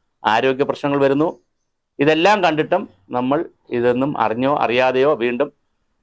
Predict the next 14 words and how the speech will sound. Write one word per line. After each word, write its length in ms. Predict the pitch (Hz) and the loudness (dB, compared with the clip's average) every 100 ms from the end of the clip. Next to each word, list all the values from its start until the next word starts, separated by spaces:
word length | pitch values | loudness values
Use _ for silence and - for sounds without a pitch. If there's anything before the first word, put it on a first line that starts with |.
| _ | _
പ്രകൃതി 220 | 113 127 | 0 0
നശിപ്പിക്കുന്നു. 460 | 135 123 113 110 127 | 0 -2 -2 -2 0
അതുപോലെ 260 | 151 165 | 2 2
തന്നെ 240 | 165 185 165 | 2 0 0
മ-, 200 | 139 135 | 0 0
മാലിന്യങ്ങൾ 540 | 135 143 165 160 160 | 0 0 0 0 0
കത്തിക്കുന്നത് 540 | 156 151 175 151 110 95 _ _ _ _ _ _ _ - | -2 -2 -2 -2 -4 -6 _ _ _ _ _ _ _ 0
വലിയ 220 | 156 208 | 2 2
അപകടമാണ്. 500 | 175 160 135 107 90 | 4 2 0 -2 -6
ഈ 200 | 127 139 | -4 -2
സമ-, 240 | 160 156 139 | 0 -2 0
കാലഘട്ടത്തിൽ, 640 | 135 139 135 123 160 - - | 0 0 -2 -2 -6 -8 -6
ആ, 180 | 113 117 | -2 -2
പിന്നെ, 540 | 117 117 113 110 110 | -2 -4 -2 -2 -4